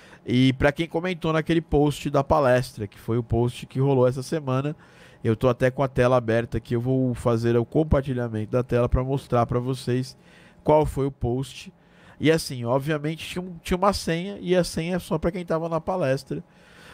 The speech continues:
É, eu quis dar um presente pra galera que estava na palestra naquele momento, tá? Então uma galera comentou aqui, a gente vai, eu vou, vou,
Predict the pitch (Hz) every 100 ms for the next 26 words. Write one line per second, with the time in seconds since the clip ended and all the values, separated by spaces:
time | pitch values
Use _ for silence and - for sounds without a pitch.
0 | - - 110 113 107 107 107 113 139 135
1 | 143 139 156 127 127 - 131 139 135 139
2 | 139 175 - 160 170 151 139 135 170 139
3 | 127 131 139 - 135 139 165 123 127 -
4 | - _ _ - 107 110 131 _ _ -
5 | _ - 120 139 156 202 160 160 151 -
6 | 151 151 - 135 143 - 156 190 220 _
7 | _ _ - 143 151 156 156 151 143 -
8 | 139 143 143 - 147